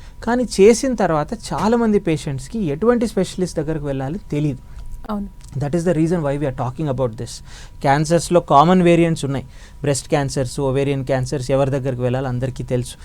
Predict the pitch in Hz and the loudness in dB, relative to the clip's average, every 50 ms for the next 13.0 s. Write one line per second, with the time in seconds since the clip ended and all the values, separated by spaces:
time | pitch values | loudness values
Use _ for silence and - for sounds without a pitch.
0 | - - - - 143 143 135 135 127 131 127 127 151 139 135 131 127 - - 143 | -18 -16 -10 -4 0 0 2 2 2 0 0 0 0 0 0 -2 -2 -2 -4 -4
1 | 135 - - 147 135 - - - - - - - 135 139 139 143 143 143 147 135 | -4 -2 -4 -4 -6 -6 -14 -14 -12 -10 -6 -4 -2 -2 -2 -2 -2 -2 -2 -4
2 | 131 - - 139 156 214 214 - 185 170 - 208 185 185 175 180 175 185 175 175 | -4 -4 -6 -6 -4 -4 -2 0 0 0 0 2 4 4 4 4 4 4 4 4
3 | 170 170 160 165 156 139 151 139 143 143 135 131 143 143 180 226 214 208 190 180 | 4 0 0 0 0 0 0 -2 -2 -4 -4 -4 -4 -4 -4 -2 -2 -2 0 0
4 | 190 185 175 190 180 180 165 165 170 165 175 156 160 190 190 - 156 151 151 - | 0 0 0 2 2 4 4 2 2 2 2 2 2 2 0 0 0 0 0 0
5 | 160 147 139 139 135 127 123 117 160 - - 139 123 - 127 117 - 107 110 - | 0 -2 -2 -2 -4 -4 -4 -4 -4 -6 -6 -6 -6 -6 -6 -8 -8 -10 -10 -10
6 | - - 120 - - - - - - - - - - - - - - - - 180 | -12 -12 -14 -14 -12 -14 -14 -14 -14 -14 -14 -14 -14 -16 -16 -14 -4 4 8 10
7 | 175 190 180 - 196 196 185 190 196 190 175 175 175 160 165 165 160 151 160 151 | 10 10 8 8 6 6 6 6 6 4 4 4 2 2 2 2 2 2 0 0
8 | 127 127 143 170 190 208 190 - - - - - 180 185 180 - - 165 143 - | 0 6 8 10 10 10 10 6 2 -4 0 2 4 4 4 2 0 -2 -2 -2
9 | - 170 - - 175 160 160 165 165 160 156 151 165 180 196 - - 147 143 151 | -2 -4 -2 0 2 4 4 4 4 2 2 0 -2 -2 -4 -4 -2 -2 0 0
10 | 139 123 120 - - 139 135 123 117 117 120 113 113 113 113 - - - - - | 0 0 2 2 2 2 2 -2 -2 -4 -4 -4 -4 -6 -6 -8 -10 -12 -14 -14
11 | - - - - - - 143 139 139 131 156 147 143 147 143 147 143 139 127 127 | -16 -16 -18 -12 -4 0 2 2 2 4 4 4 4 4 2 2 2 2 2 0
12 | - - 120 120 127 123 127 127 123 120 127 127 123 123 120 117 131 127 107 | 0 -4 -6 -4 -2 0 0 0 0 0 0 0 0 0 -2 -2 -2 -4 -4